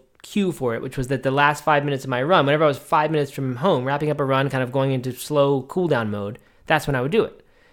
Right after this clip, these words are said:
And as long as you're running all the time, then there you go. You have a way to be grat-, be grateful every time,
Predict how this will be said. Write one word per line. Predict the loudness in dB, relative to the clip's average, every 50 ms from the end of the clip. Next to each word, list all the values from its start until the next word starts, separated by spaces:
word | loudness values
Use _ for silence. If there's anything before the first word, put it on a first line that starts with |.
| _ _ _ _ _
And | -4 -2 0 0 2 0 -2 -4 -6 _ -8
as | -6 -4
long | -2 -2 -4
as | -4 -2
you're | 0 0
running | 2 2 2
all | 2 2 0
the | 0
time, | -2 -2 -2 -2 -4 -8 -14 -16 -12
then | -6 -2 0 0 0 0 -2 -6 -8 -12 _ _ _ _ _ _ -16
there | -16 -16 -16 -18 -18 -16 -10 -8 -4
you | -2 -2
go. | -2 -2 -2
You | -4 -6
have | -6 -6
a | -6
way | -6 -6 -6
to | -6 -6
be | -6 -6
grat-, | -4 -4 -4 -4 -6 -12 -16 -14 -10
be | -10 -8
grateful | -4 -2 -2 -2 -2 -4 -10 -10
every | -10 -10 -12
time, | -14 -14 -14